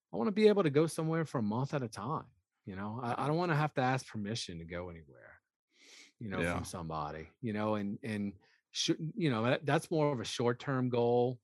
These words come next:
Speaker 1: is, you know, being able to, to travel and do things. And then, and then maybe, you know, later on, I mean, you know, impact the world in some kind of way, uh,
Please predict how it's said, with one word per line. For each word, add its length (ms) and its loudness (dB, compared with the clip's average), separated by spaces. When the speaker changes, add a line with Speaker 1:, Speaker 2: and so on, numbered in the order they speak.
Speaker 1:
is, 460 -8
you 140 -4
know, 120 -4
being 260 0
able 220 2
to, 80 -10
to 80 -10
travel 720 -2
and 100 -6
do 160 -2
things. 440 -4
And 140 -2
then, 260 -2
and 160 -4
then 160 0
maybe, 440 2
you 120 2
know, 140 2
later 420 4
on, 460 0
I 60 -10
mean, 440 -8
you 80 -4
know, 140 -4
impact 540 2
the 60 0
world 360 4
in 80 -4
some 220 -10
kind 180 -8
of 60 -12
way, 400 -8
uh, 320 -6